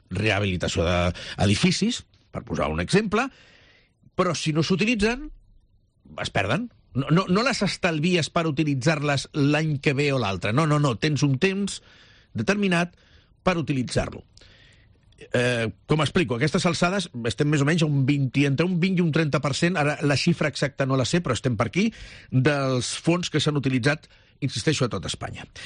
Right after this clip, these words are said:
Parlem del que estàvem, eh, xerrant, el que ens toca, que parlem de l'Ajuntament de Barcelona, i parlem, eh, precisament amb l'associació, eh, amb, eh, amb la Federació, perdó,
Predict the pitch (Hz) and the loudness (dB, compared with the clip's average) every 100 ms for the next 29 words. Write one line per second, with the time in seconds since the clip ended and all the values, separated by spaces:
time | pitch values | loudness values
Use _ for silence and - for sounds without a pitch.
0 | - - - - 208 254 233 190 185 165 | -14 -14 -2 0 2 0 -2 -2 -2 -2
1 | 185 170 165 156 156 151 143 139 127 - | -2 -2 -2 0 0 2 0 0 0 0
2 | 139 190 214 139 135 - 131 127 - 151 | 0 0 -2 -2 0 0 0 0 0 -2
3 | 135 160 135 120 120 123 117 127 120 120 | 0 -2 -2 0 0 0 2 2 2 2
4 | 117 113 - 117 147 143 110 120 143 - | 2 0 0 2 2 2 0 0 -2 -6
5 | - - - 117 117 110 127 123 117 135 | -20 -8 -2 0 0 -2 -2 0 0 -2
6 | 120 120 110 98 110 - 107 - 123 123 | 0 0 2 2 0 2 2 4 2 2
7 | 120 110 95 - - - - 101 98 110 | 2 0 -2 -6 -16 -20 -6 -2 0 0
8 | 104 95 92 76 73 69 64 60 127 135 | 0 0 0 0 0 0 0 2 2 2
9 | - 131 123 - 196 110 104 104 | 0 0 0 2 2 0 -2 -4